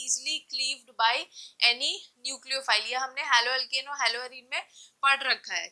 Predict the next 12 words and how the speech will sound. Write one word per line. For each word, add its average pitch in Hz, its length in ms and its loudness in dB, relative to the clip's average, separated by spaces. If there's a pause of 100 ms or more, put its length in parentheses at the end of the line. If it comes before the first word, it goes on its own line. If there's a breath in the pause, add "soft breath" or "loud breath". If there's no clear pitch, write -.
क्या 240 160 6
पढ़ा 262 220 4
है 262 140 6
तुम 262 140 -20
लोगों 254 280 -10
ने 294 180 -2 (500 soft breath)
कि - 220 -6
carbon 247 440 6
halogen 247 580 -2
bond 214 560 -6 (1080)
can 254 420 6
be 226 400 -4